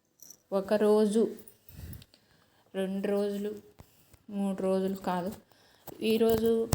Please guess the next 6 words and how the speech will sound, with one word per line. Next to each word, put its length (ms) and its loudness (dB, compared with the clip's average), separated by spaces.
చేసుకున్నాము, 640 2
మళ్ళీ 260 4
వారానికి 540 0
ఒక 120 -4
రోజు, 260 0
అలా 520 0